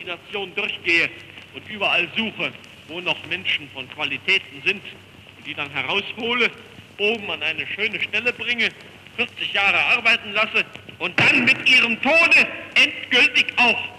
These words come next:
die erblichen Anlagen abschreibe,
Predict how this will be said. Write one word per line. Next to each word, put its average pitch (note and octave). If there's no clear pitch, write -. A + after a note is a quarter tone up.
die C4
erblichen -
Anlagen A3+
abschreibe, D4+